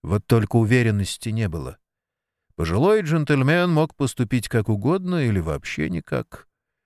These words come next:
Вероятнее всего, он будет очень щедр и справедлив. При этом Роберт явно опережал Лестера в жизненном соревновании.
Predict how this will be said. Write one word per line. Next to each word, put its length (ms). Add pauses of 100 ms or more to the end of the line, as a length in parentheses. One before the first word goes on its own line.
(120)
Вероятнее 640
всего, 340
он 160
будет 300
очень 320
щедр 440
и 40
справедлив. 760 (600)
При 140
этом 300
Роберт 460
явно 480
опережал 580
Лестера 460
в 80
жизненном 560
соревновании. 800